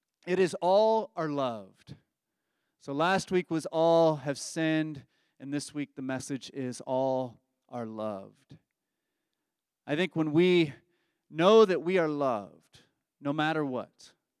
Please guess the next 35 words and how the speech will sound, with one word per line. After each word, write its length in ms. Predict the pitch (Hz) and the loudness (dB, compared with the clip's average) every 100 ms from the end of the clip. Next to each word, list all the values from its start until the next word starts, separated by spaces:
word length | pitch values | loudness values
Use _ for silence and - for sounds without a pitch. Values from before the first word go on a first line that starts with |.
| _ _ _ _ _ _ | _ _ _ _ _ _
I 60 | 123 | -6
like 200 | 135 - | -6 -6
to 60 | |
talk 280 | 127 143 131 | -8 -6 -6
about 240 | 131 127 | -6 -6
the 60 | 135 | -6
no 340 | 131 143 151 | -8 -2 -2
matter 340 | 160 156 151 139 | 0 -2 -2 -4
whatness 600 | 127 135 135 135 113 - | -4 -4 -4 -6 -10 -10
of 160 | 110 - | -14 -6
God's 340 | 117 113 - | -6 -6 -8
love. 360 | 110 101 92 110 | -12 -12 -12 -18
If 140 | - | -6
we 140 | 151 | -4
realize 540 | 208 214 220 160 127 113 | -2 4 6 6 0 -4
that 140 | 135 | -6
we 180 | 135 160 | -2 2
are 100 | 185 | 2
loved 640 | 175 175 185 135 107 _ _ | 2 2 4 4 0 _ _
by 220 | - 160 190 | 0 0 2
God 460 | 160 127 110 107 _ _ _ | 0 -2 -4 -10 _ _ _
no 280 | 117 127 175 | -12 0 2
matter 300 | 220 208 202 | 4 2 0
what, 480 | 165 147 - - - _ _ _ _ _ - | -2 -2 -4 -14 -20 _ _ _ _ _ -8
then 140 | 143 | -6
it's 160 | 135 139 | -6 -8
a 60 | |
lot 340 | 127 143 185 - | -4 0 0 -2
easier 560 | 226 240 180 139 127 | 0 0 2 -2 -2
for 160 | 127 147 | -4 -6
us 160 | 139 - | -8 -8
to 140 | 143 | -12
acknowledge 640 | 131 135 139 139 175 156 143 | -12 -8 -6 -4 -4 -6 -6
our 120 | 117 | -8
brokenness 840 | 113 147 151 156 156 147 - - | -6 -10 -8 -14 -12 -12 -14 -20